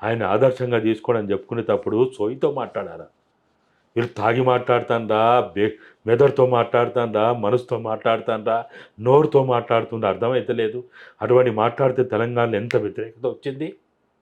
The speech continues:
తెలంగాణలో రక్తపు టేరులు బారించిన చంద్రబాబు నాయుడు ఆయనకు ఆదర్శం. నాగటి తాళ్లలో రక్తపు టేరులు బారించి తెలంగాణలో ప్రజాస్వామ్యం అన్ని ఖూనీ చేసినటువంటి వ్యక్తి, తెలంగాణ రావడానికి వీల్లేదని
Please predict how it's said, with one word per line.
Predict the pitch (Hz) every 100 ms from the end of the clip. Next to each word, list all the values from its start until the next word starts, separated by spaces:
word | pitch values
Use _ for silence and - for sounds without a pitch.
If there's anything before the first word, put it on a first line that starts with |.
| _ _ - _ -
తెలంగాణలో | 110 135 131 135 123 120 131
రక్తపు | 120 - - 139 -
టేరులు | 120 123 131
బారించిన | 113 110 101 - 120 120 - - - -
చంద్రబాబు | 135 143 139 123
నాయుడు | 110 104 101
ఆయనకు | 104 110 110
ఆదర్శం. | 113 147 - 120 101 _ _ _ - - -
నాగటి | 117 127 139 135
తాళ్లలో | 127 123 139 131 131
రక్తపు | 117 - 135 127
టేరులు | 131 123 113
బారించి | 113 110 104 - 156 196 - _ _ _ _ -
తెలంగాణలో | 135 139 131 131 127
ప్రజాస్వామ్యం | 123 117 131 127 - 120 123 120
అన్ని | 120 123 120
ఖూనీ | - 120
చేసినటువంటి | 117 113 - 127 107 107
వ్యక్తి, | 110 107 160 190 - - - - _
తెలంగాణ | 127 135 131 131 127
రావడానికి | 110 113 131 131 127 120
వీల్లేదని | 110 131 127 123 113 139 196 190